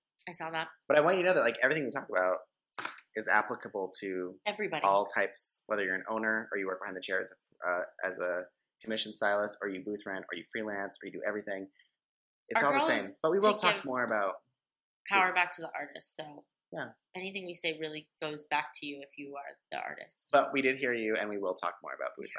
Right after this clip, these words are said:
Speaker 1: heard
Speaker 2: renting.
Speaker 1: you. We hear you,
Speaker 2: You are
Speaker 1: boo-boo.
Speaker 2: heard.
Speaker 1: You are heard. Heard.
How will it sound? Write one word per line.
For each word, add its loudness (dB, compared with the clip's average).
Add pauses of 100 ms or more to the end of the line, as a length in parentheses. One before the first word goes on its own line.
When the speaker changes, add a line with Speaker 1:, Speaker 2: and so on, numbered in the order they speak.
Speaker 1:
heard -6
Speaker 2:
renting. -10
Speaker 1:
you. -10 (280)
We -6
hear -2
you, -4
Speaker 2:
You 0
are 4
Speaker 1:
boo-boo. 0
Speaker 2:
heard. 0 (760)
Speaker 1:
You -12
are -14 (180)
heard. -14 (260)
Heard. 0